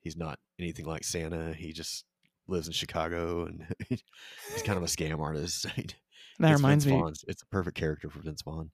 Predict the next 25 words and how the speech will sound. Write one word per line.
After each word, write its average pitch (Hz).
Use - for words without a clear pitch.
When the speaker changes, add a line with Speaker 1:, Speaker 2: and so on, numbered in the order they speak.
Speaker 2:
Um, 170
every 196
time 202
someone 180
says 156
the 143
name 131
Fred, 127
I 123
think 131
of -
Speaker 1:
<laughs> -
Speaker 2:
two 143
things, 110
Freddy 139
Krueger, 214
and 143
I 120
think 135
of 117
that -
movie 123
Drop 127
Dead 120
Fred. 117